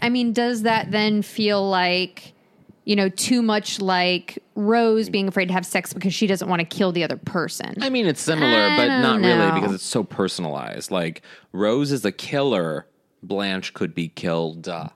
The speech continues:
Speaker 1: Yes, she could be killed. Uh.
Speaker 2: Yes.
Speaker 1: So to me, that feels cleaner. Like if
Speaker 2: Yeah.
Speaker 1: Blanche thinks that sex will literally kill her,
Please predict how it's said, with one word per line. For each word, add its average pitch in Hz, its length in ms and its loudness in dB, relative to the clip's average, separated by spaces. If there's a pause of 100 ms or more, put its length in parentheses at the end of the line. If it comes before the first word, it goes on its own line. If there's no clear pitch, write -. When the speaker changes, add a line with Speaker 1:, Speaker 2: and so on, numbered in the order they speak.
(100)
Speaker 1:
Yes, 202 540 -2
she 208 140 -2
could 202 180 0
be 180 100 -4
killed. 165 440 -4
Uh. 160 260 -2
Speaker 2:
Yes. 80 300 -6
Speaker 1:
So 226 800 -2
to 277 160 -2
me, 320 300 0
that 240 380 0
feels 226 460 -2
cleaner. 180 720 -2
Like 196 200 0
if 202 140 -2
Speaker 2:
Yeah. 190 80 -2
Speaker 1:
Blanche 240 320 0
thinks 277 280 -2
that - 180 -6
sex - 360 -4
will 202 220 -2
literally 202 480 2
kill 190 400 -2
her, 277 340 0